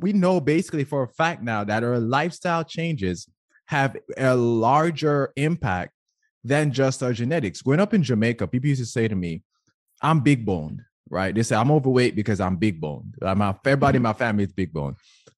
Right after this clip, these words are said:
I don't know if that's a, that's a scientific term, and I still don't know what the hell that means.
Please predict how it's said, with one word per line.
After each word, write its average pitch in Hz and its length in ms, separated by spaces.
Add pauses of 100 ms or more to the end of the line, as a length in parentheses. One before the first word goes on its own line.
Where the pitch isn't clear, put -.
(100)
I 175 120
don't 220 160
know 202 60
if 175 80
that's 156 180
a, 139 60
that's 135 220
a 123 40
scientific 131 560
term, 127 260
and 147 160
I 170 120
still 156 160
don't 117 120
know 101 60
what 92 140
the 85 60
hell 87 200
that 78 200
means. 76 280